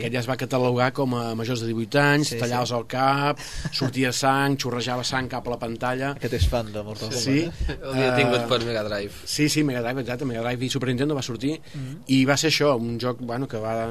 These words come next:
Speaker 1: una mica traspassar ja el tema que dèiem abans, no?, de, de joc infantil, joc juvenil, cap allà, bueno, eh, per adults, no? A quin estan passant ara?
Speaker 2: Mortal Kombat han anunciat, crec que és el deu.
Speaker 1: El
Speaker 2: Sí,
Speaker 1: deu.
Speaker 2: Mortal Kombat X. Sí, sí, n'han de traient,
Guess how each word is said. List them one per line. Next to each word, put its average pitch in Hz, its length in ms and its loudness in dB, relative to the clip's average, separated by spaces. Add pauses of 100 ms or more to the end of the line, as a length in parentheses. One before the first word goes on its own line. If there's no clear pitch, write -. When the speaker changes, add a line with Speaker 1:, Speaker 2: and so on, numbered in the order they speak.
(140)
Speaker 1:
una 120 80 -6
mica 117 220 -6
traspassar 120 600 -6
ja 123 360 0
el 117 80 -4
tema 117 280 -2
que 120 100 -2
dèiem 120 200 0
abans, 117 300 0
no?, 123 120 -2
de, 110 220 -2 (560)
de 107 160 -8
joc 117 220 -2
infantil, 120 580 -2
joc 113 240 -4
juvenil, 123 480 -2
cap 123 200 -6
allà, 113 460 -6 (520)
bueno, 123 260 -4
eh, 101 140 -12 (100)
per 113 140 -2
adults, 113 340 0
no? 143 320 -4
A - 60 -8
quin 165 220 0
estan 147 220 0
passant 131 220 -2
ara? 160 180 -4 (760)
Speaker 2:
Mortal 160 220 0
Kombat 180 300 2
han 147 100 6
anunciat, 147 380 2
crec 139 180 -4
que - 100 0
és - 60 2
el 107 140 2
deu. 87 280 -2 (400)
Speaker 1:
El 123 120 0
Speaker 2:
Sí, 135 40 2
Speaker 1:
deu. 156 280 6
Speaker 2:
Mortal 139 180 4
Kombat 160 320 2 (100)
X. - 200 -4 (180)
Sí, 151 160 -2
sí, 151 100 2
n'han 165 140 4
de 185 120 6
traient, 156 360 6